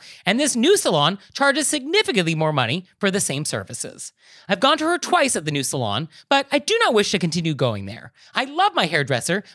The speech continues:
but it is very expensive and inconvenient to continue seeing her. "I made an appointment with a new hairstylist closer to my home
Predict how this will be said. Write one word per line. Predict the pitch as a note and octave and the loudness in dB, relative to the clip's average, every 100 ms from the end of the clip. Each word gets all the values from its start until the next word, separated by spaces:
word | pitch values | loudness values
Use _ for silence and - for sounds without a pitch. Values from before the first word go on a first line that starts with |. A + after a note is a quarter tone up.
| - | 0
but | A#3+ | 2
it | D4+ | 2
is | C#4+ | 0
very | A#3 D#4+ G#4+ | 0 2 2
expensive | - D#3 C3+ F#3 - | 2 0 0 -4 0
and | A3 D4+ | 2 2
inconvenient | C#4 - A#3 D4 A#3+ F3 - - | -2 0 2 4 2 0 -6 -4
to | A#3 | -2
continue | A#3 A3 B3+ C4+ | 0 0 0 0
seeing | - D3+ A2 | 0 -2 -4
her. | G#2 G2+ - _ _ - - D#3+ | -10 -12 -20 _ _ -20 -6 0
"I | |
made | F#3 G#3+ | 2 2
an | G3+ | 0
appointment | F3 G3+ F3 | 0 -2 -2
with | D3 | -2
a | C#3 | -2
new | D3 E4 | 2 2
hairstylist | F4 G3 - C3 C3 G#3 - | 2 0 0 0 0 -4 -6
closer | - G#4 - A3 | 0 2 2 0
to | |
my | C#3+ | -2
home | B2+ C3+ E3+ | -2 -2 -4